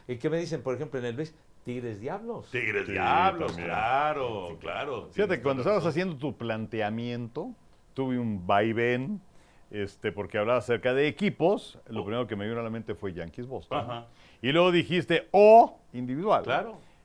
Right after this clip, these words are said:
Speaker 3: Y ahí lo primero que me vino a la mente fue, eh, Connors McEnroe.
Speaker 2: McEnroe, Connors,
Speaker 1: Ah,
Speaker 2: claro,
Speaker 1: sí, sí,
Speaker 2: por
Speaker 1: sí, sí,
Speaker 2: supuesto.
Speaker 1: sí.
Speaker 2: Para los que vivimos esa época, fue increíble.
Speaker 3: Claro, bueno.
Speaker 2: Increíble, los dos chicos malos, además.
Speaker 1: Bueno, y,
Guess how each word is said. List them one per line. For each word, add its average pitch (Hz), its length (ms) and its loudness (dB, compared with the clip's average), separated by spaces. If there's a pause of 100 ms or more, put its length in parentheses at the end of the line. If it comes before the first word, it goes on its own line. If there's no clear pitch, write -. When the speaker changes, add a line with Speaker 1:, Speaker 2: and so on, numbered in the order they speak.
(140)
Speaker 3:
Y 117 160 0
ahí 135 220 6
lo 165 180 2
primero 139 480 -2
que 127 100 -4
me 113 140 -6
vino 120 180 -6
a 131 40 -4
la 127 100 -4
mente 110 340 -8
fue, 98 520 -4 (500)
eh, 87 760 -6 (220)
Connors 104 320 -6
McEnroe. 113 380 -14
Speaker 2:
McEnroe, 131 460 -10
Connors, 123 440 -18
Speaker 1:
Ah, - 40 -16
Speaker 2:
claro, 151 500 -8
Speaker 1:
sí, 170 40 -10 (180)
sí, - 60 -20
Speaker 2:
por 127 180 -6
Speaker 1:
sí, - 40 -18
sí, 120 180 -14
Speaker 2:
supuesto. 151 460 -6
Speaker 1:
sí. - 80 -20 (260)
Speaker 2:
Para 131 240 2
los 131 180 0
que 135 120 -2
vivimos 202 560 -2
esa 143 300 0
época, 98 520 -10 (420)
fue 160 120 -8
increíble. 208 720 -6 (200)
Speaker 3:
Claro, 151 380 2
bueno. 165 200 4
Speaker 2:
Increíble, 180 400 0
los 180 220 0
dos 233 180 6
chicos 220 320 -4
malos, 226 400 0
además. 180 720 -6
Speaker 1:
Bueno, 143 180 -4
y, 123 100 -6